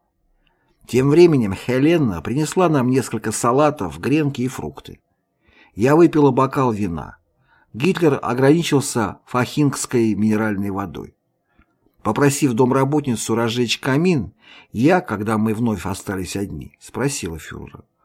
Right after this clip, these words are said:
«Вы всегда были вегетарианцем?» Он ответил отрицательно и, поколебавшись, рассказал, что после пережитого им тяжёлого шока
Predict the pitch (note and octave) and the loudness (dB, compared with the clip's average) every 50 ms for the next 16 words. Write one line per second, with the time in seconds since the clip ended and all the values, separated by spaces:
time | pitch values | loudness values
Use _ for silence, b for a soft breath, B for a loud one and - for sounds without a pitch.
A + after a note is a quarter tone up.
0 | _ _ _ _ _ _ _ _ _ _ _ - - B2 C3+ C3+ - D3 C#3+ C#3+ | _ _ _ _ _ _ _ _ _ _ _ -4 0 2 2 2 2 2 2 4
1 | D#3+ F#3+ G3+ E3+ D#3 A#2 G2+ F#2+ F#2 F2 F#2+ - G2 G2 F#2+ D#2+ D2 C2 - - | 4 4 4 4 2 0 0 -2 -4 -6 -8 -8 -6 -6 -6 -6 -8 -10 -12 -14
2 | - - _ _ _ _ _ _ _ _ _ _ _ _ _ - - F2+ G#2 A#2 | -14 -16 _ _ _ _ _ _ _ _ _ _ _ _ _ -10 -6 -2 0 2
3 | C3 C#3+ D3 C#3+ - D#3 D3+ C#3+ D3 C#3+ C#3 C3 C3+ D3 D3+ C#3+ - - F#3 D#3 | 4 2 2 2 4 2 4 4 4 2 2 2 2 0 0 0 0 0 0 0
4 | A2+ E2+ - F2+ D#2+ D2+ C#2+ D#2 D2 - - A#2+ B2 A#2+ - A2+ - C3 B2+ B2+ | 0 0 -4 -8 -10 -8 -8 -10 -10 -8 -4 -6 -6 -4 -4 -6 -4 0 0 0
5 | B2 C3 D#3+ E3 E3 - - - G2+ - - G3+ G#2+ - - - B2 A#2 A2+ C#3 | 2 2 2 2 2 0 -4 -8 -8 -6 -4 -6 -6 -6 -4 -4 -4 -2 0 0
6 | D#3 D#3 B2+ - - - - F#2 E2 - - B2 G#2+ - - A2+ A2 A2 B2 A2+ | 0 0 -2 -4 -6 -6 -6 -6 -6 -4 -4 -4 -4 -4 -4 -6 -4 -4 -4 -4
7 | A2+ A#2 B2+ A#2+ A2 - C3+ A#2+ A2+ A#2 A#2 A2+ G#2 - A#2+ G#2+ G#2 A#2+ B2 A2 | -2 -2 -4 -4 -2 0 0 0 0 0 -2 -2 -4 -4 -6 -6 -4 -2 -2 -2
8 | A2+ A2+ A2+ G#2+ - - - E3+ D3 B2+ - D#2 C#2+ | 0 -2 -4 -6 -6 -4 -2 -2 -2 -4 -6 -12 -12